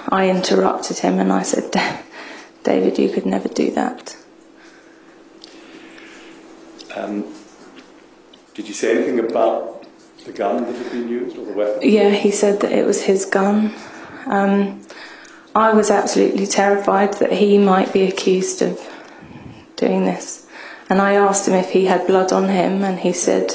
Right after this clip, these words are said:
Speaker 1: no. And I said, "Thank God for that."
Speaker 2: Did he talk about any other things apart from the events on the morning when he came home?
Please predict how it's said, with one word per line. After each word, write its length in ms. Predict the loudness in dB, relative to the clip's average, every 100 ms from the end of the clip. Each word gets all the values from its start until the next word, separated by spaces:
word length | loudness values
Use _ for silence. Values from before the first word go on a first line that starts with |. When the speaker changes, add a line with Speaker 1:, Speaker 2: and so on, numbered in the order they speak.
| -2
Speaker 1:
no. 500 | 0 2 0 -2 -10 -20 -20 -20 -6
And 160 | -2 0
I 100 | 0
said, 340 | 0 0 0 -4 -12 -16
"Thank 340 | -2 0 0
God 200 | 2 0 0
for 140 | -2
that." 460 | 0 0 -2 -10 -18 -20 -20 -20 -20 -20 -20 -20 -20 -20 _ _ -20 -18
Speaker 2:
Did 140 | -14 -12
he 100 | -8
talk 340 | 0 0 2
about 600 | 0 2 2 0 -6 -12 -14 -6
any 220 | -4 0
other 260 | 0 0
things 320 | -2 -2 -4 -6
apart 600 | -8 -10 -6 -4 -4 -6
from 520 | -4 -2 -2 -4 -10 -18 -20 -20 -20 -8
the 80 | -4
events 380 | -2 0 -2 -4
on 100 | -6
the 60 |
morning 340 | -4 -2 -2 -4
when 100 | -6
he 80 |
came 300 | -8 -6 -6
home? 440 | -2 0 0 -4